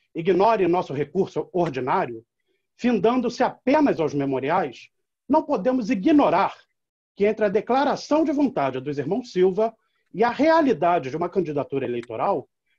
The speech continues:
existem muitas etapas. A primeira delas, a escolha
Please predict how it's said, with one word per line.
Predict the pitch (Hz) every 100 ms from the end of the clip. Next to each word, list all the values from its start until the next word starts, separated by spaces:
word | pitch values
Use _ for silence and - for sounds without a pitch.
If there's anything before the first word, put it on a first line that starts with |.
| _ _ 202
existem | 196 208 247 262 214
muitas | 185 254 269 240
etapas. | 240 240 123 - 113 - _ _ _ _ _ _ _ -
A |
primeira | - 226 233 240 139
delas, | 160 226 139 117 - - _ _ _ _ -
a | 262
escolha | - - 196 185 208 254